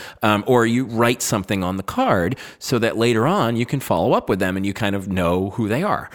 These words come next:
Can I do that if I have a Q R code on my phone or a chip in my hand? No. So that's why I'm like, "I don't agree with this." They, they're a little bit poo-poo on the whole, like, it's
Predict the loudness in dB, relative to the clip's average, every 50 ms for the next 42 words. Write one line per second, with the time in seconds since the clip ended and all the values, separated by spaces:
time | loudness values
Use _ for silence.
0 | -20 -14 -8 -4 -2 0 0 0 0 0 0 0 2 0 0 0 -2 -2 -4 -2
1 | -2 0 0 0 0 -2 -2 -2 -2 -4 -4 -8 -12 -10 -6 -4 -4 -2 0 0
2 | -2 -2 -4 -4 -4 -2 -2 -2 -4 -4 -4 -4 -4 -4 -4 -4 -4 -4 -6 -6
3 | -6 -6 -6 -6 -6 -6 -6 -4 -6 -6 -6 -6 -6 -6 -4 -4 -4 -4 -4 -4
4 | -4 -4 -4 -4 -6 -6 -8 -10 -12 -12 -10 -10 -10 -8 -8 -8 -8 -8 -12 -16
5 | -20 _ _ _ -20 -20 -20 -20 _ -6 -2 0 0 0 0 0 -2 -2 -2 -2
6 | -2 -4 -4 -6 -8 -10 -10 -12 -12 -10 -8 -8 -8 -8 -10 -16 -20 -18 -18 -18
7 | -18 -18 -18 -18 -18 -14 -12 -12 -10 -10 -12 -12 -8 -6 -6 -6 -6 -4 -2 0
8 | 0 0 0 0 -2 -4 -4 -6 -6 -6 -6 -6 -6 -6 -4 -6 -6 -4 -6 -6
9 | -8 -8 -6 -6 -4 -4 -6 -6 -8 -8 -8 -6 -4 -4 -2 -2